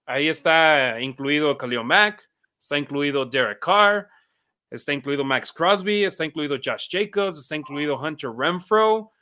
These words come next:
La totalidad de los drafts, si pones una calificación global, definitivamente son uno de los equipos que no hizo una buena labor en el draft, pero también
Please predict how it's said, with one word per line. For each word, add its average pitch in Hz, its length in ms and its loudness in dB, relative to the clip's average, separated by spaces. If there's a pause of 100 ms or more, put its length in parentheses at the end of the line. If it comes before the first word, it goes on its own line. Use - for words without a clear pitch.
(220)
La 165 260 4
totalidad 190 960 4 (300)
de 151 160 0
los 143 200 0
drafts, 202 560 2
si 139 360 -2 (100)
pones 196 280 2
una 214 180 0
calificación 165 720 -2
global, 190 560 4 (600)
definitivamente 170 800 2
son 147 600 0 (580)
uno 175 200 2
de 165 60 6
los 139 160 0
equipos 151 420 -2
que 131 260 -2
no 151 300 2
hizo 151 200 2
una 147 200 2
buena 143 200 0
labor 135 280 2
en 139 80 0
el 123 160 -4
draft, 151 360 2 (380)
pero 175 220 4
también 185 440 2